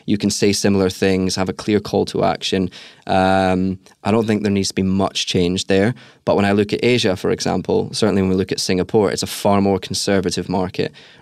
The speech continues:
right? So they're not really interested in the gimmicky emojis and the f-, and, and, and things like this. Maybe they just want clear-cut answers. Um, so we've been working really close with the team there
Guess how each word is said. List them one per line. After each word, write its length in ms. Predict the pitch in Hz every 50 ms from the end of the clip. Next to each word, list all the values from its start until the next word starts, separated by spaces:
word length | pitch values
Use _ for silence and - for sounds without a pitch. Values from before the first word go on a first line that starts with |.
| _
right? 200 | - 98 98 92
So 120 | - - 98
they're 140 | 104 107 107
not 160 | 113 110 -
really 220 | 107 104 101 101
interested 500 | 98 98 - - 98 95 95 - - 98
in 80 | 95 95
the 80 | 92
gimmicky 460 | 90 - 104 95 95 92 - - 101 95
emojis 640 | 95 95 95 95 92 - 95 95 95 95 90 -
and 80 | 92 92
the 60 | 92
f-, 60 | - -
and, 180 | - 98 92 -
and, 220 | 101 95 92 90 - - - - -
and 100 | - 98
things 200 | 101 101 98 95
like 120 | 95 90 -
this. 220 | 139 147 127 -
Maybe 240 | 113 110 110 107 110
they 140 | 104 107 101
just 200 | - 98 - -
want 180 | 95 90 -
clear-cut 500 | - - - 104 92 85 - - 98 78 69
answers. 480 | 85 - - - - - - - - - - - - - - - _
Um, 380 | - 98 95 95 95 95 95 95
so 120 | - -
we've 160 | 104 107 113 104
been 120 | 107 104
working 440 | 104 101 98 - 98 95 95 90 - 104
really 260 | 104 104 95 95 92
close 300 | - - 104 98 98 -
with 80 | 95
the 60 | 95 -
team 260 | - - 98 95 95
there 300 | 101 104 101 98 95